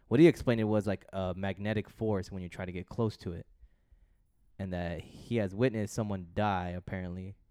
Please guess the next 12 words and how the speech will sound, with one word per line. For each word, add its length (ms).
that 400
try, 180
even 320
tried 180
to 120
touching 380
it. 180
And 100
it's 60
just 180
nuts 300
'cause 420